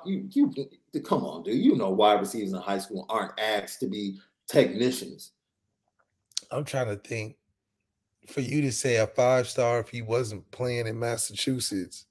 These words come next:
Speaker 1: No, I'm saying he's already a four-star playing in Massachusetts, and I feel like he gets a raw deal,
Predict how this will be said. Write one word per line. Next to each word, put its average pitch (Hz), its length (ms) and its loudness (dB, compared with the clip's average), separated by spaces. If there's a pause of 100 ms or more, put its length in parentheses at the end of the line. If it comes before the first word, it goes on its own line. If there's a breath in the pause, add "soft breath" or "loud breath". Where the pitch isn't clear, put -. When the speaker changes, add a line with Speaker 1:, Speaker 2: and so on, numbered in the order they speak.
Speaker 1:
No, 175 160 10
I'm 170 80 4
saying 208 180 8
he's 202 160 4
already 175 440 10
a 131 100 4
four-star 156 560 6
playing 143 240 2
in 127 80 2
Massachusetts, 127 720 -2
and 123 100 2
I 117 180 2
feel 143 200 8
like 117 260 6
he 139 80 -2
gets 127 220 0
a 110 80 4
raw 117 340 6
deal, 139 400 6